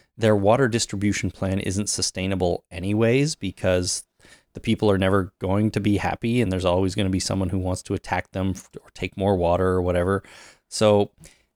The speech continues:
I feel like he's, he's saying,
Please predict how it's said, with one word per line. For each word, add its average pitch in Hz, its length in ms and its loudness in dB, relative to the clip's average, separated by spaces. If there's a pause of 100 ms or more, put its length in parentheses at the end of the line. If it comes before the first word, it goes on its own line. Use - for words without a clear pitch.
(120)
I 120 80 -10
feel 202 220 2
like 151 280 2 (480)
he's, - 460 0 (400)
he's 123 240 -2
saying, 117 500 4